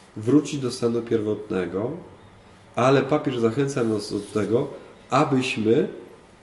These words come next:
odnaleźli ślady tego początku w nas. Yy,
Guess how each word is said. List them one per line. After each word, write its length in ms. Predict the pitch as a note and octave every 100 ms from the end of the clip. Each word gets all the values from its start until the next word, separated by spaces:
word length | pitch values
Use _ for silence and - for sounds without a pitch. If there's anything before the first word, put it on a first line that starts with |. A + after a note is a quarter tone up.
| - - - - - - -
odnaleźli 1200 | C3+ C#3 B2 B2+ B2+ D#3+ F#3+ E3+ C#3+ D3+ D#3+ E3 - - - - -
ślady 640 | - - C#3 E3+ F#3+ F3
tego 260 | D3+ C3 B2
początku 500 | A#2+ A#2 A#2+ A#2+ G#2
w 60 | G2
nas. 280 | F2+ - - - - - - - - - - - - - -
Yy, 520 | A2 A2 A2 G#2+ G#2+